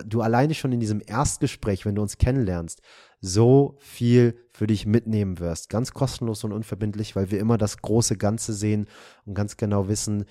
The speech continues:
dass es für irgendwas gut sein wird, wenn eine Person mit uns zwei, drei, vier Stunden telefoniert und dann am Ende sagt, "Nee, ich arbeite nicht mit euch."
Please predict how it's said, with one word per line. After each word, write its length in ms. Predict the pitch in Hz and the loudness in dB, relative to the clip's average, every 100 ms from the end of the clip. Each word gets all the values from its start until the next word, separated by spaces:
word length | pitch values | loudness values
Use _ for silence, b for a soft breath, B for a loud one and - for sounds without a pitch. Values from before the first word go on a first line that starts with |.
| b b b | b b b
dass 160 | - 120 | -4 -4
es 80 | |
für 120 | - 156 | 0 2
irgendwas 360 | 190 180 147 | 4 4 0
gut 220 | - 147 | 0 0
sein 260 | 135 113 107 | 2 2 2
wird, 260 | 101 107 101 | 0 0 0
wenn 120 | 104 | 0
eine 120 | 107 | 0
Person 380 | - 113 120 123 | 2 2 2 2
mit 140 | 120 | 0
uns 160 | 117 - | -2 -2
zwei, 240 | 123 120 | 0 2
drei, 240 | 113 113 107 | 2 0 0
vier 200 | 135 123 | 0 0
Stunden 280 | - 123 | 0 0
telefoniert 600 | 113 110 110 120 135 139 | 0 -2 -2 0 2 2
und 100 | 113 | 2
dann 100 | 107 | 0
am 80 | 107 | 0
Ende 180 | 110 113 | -2 -2
sagt, 260 | 107 113 117 | 2 0 2
"Nee, 100 | 113 | -2
ich 120 | 101 | 0
arbeite 320 | 123 127 110 | 0 0 0
nicht 160 | 101 107 | -4 -4
mit 100 | 101 | -2
euch." 220 | 110 | 0